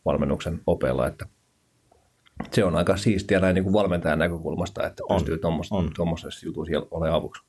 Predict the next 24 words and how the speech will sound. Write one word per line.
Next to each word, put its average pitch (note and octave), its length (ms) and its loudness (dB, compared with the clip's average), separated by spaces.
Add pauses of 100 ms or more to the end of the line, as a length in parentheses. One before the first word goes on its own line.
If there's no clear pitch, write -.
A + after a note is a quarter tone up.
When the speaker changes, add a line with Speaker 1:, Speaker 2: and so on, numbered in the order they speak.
(140)
Speaker 2:
Kyllä, F#2+ 340 2 (140)
kyllä. F2+ 320 2 (600)
Et G2 140 -4
ehdottomasti G#2 480 0
mukaan, A#2+ 280 4
eli G2 120 2
voittavat A2 340 2
kaksikymmentäkolme G#2 540 2
tuntia F2+ 340 2
piste G2 300 -2 (180)
com, F#2+ 320 4 (300)
niin D2+ 340 -2
sieltä F#2+ 300 2
pääsee, D#2 540 0 (420)
ää, F2 460 4
lukemaan F#2 380 0
lisää G2+ 280 2
tietoa D#2+ 360 2
kurssista D#2+ 520 -2
ja D2+ 140 2
palautteita D2+ 480 2
ja D#2 120 4
muita D#2 400 2
ja C2+ 140 -2